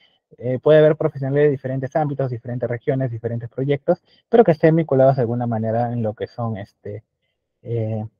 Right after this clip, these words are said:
resolver las problemáticas nacionales del país en cuanto a lo que es el ámbito agrario, ¿no?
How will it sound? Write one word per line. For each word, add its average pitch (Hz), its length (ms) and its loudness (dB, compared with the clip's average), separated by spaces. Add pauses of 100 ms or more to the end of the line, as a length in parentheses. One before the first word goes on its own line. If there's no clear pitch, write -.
(120)
resolver 131 520 4
las 127 140 2
problemáticas 117 800 -2
nacionales 113 540 -6
del 110 180 -4
país 110 340 -4
en 107 220 -8
cuanto 107 280 -2
a 98 40 0
lo 98 140 -2
que 101 180 -4
es - 160 -8
el 107 220 -2
ámbito 104 320 -4
agrario, 101 520 -2
¿no? 165 140 -6